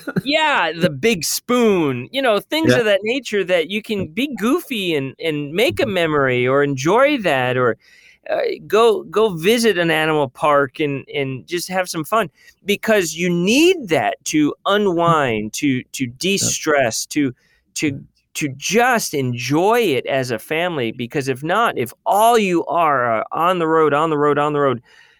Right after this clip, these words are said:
Speaker 2: presenting in churches and you're on your game, you have your game face on the entire time and you never unwind
Speaker 1: Hmm.
Speaker 2: a-, as, as just as a family. 'Cause even if you're unwinding, like what sometimes churches do activities and it's like
Speaker 1: Sure.
Speaker 2: bowling or,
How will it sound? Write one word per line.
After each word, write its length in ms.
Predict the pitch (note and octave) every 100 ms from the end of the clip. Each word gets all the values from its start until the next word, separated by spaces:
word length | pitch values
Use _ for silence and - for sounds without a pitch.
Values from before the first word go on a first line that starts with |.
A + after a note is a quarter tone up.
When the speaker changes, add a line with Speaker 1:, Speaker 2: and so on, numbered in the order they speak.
| _
Speaker 2:
presenting 540 | - C#3+ C#3 F#3 F3+ D#3+
in 80 | C#3
churches 480 | D#3+ D#3 - C3
and 120 | A#2+ A#2+
you're 140 | B2 -
on 280 | F3+ F#3+
your 160 | F3 D3
game, 520 | A#2+ C#3 D#3+ F3+ F3
you 120 | - C#3
have 180 | F3+
your 80 | D3+
game 340 | C3 D3 F3+ F3
face 300 | C#3+ B2 D3
on 240 | C#3+ C#3
the 80 | B2
entire 320 | A#2+ C#3+ B2+
time 260 | A#2+ D3+ C3+
and 140 | B2+
you 80 | A#2+
never 460 | B2+ D#3+ F#3 F3 -
unwind 920 | B2+ A#2 A#2+ D3 F3+ C3+ G2+ A2+ C3+ - _ _ _ _ -
Speaker 1:
Hmm. 320 | A2+ G#2 F#2+ F#2 _ F#3+
Speaker 2:
a-, 220 | F#3+ F#3
as, 220 | G3 - - D#3 A2+
as 180 | F#3
just 180 | D#3+ G3
as 120 | F#3
a 80 | C#3+
family. 640 | C3 - G#3 C4+ C4 A2+ G2
'Cause 220 | F#3 F3
even 200 | E4+ C#4
if 120 | F3
you're 180 | F3 D3+ -
unwinding, 540 | F3 E3 E3 E3 E3
like 200 | D#3 C3
what 200 | C3+ -
sometimes 340 | F3+ E3 D3+ -
churches 420 | E3+ D3+ D3+ C#3
do 220 | D3+ D3+
activities 760 | C#3 - D#3+ D#3 D#3 D#3 D3+
and 120 | C3 B2
it's 100 | A#2
like 120 | A2+
Speaker 1:
Sure. 280 | G#2+ C#3 D3
Speaker 2:
bowling 480 | C#3+ D3 C#3+ D3
or, 300 | C3 A#2 A2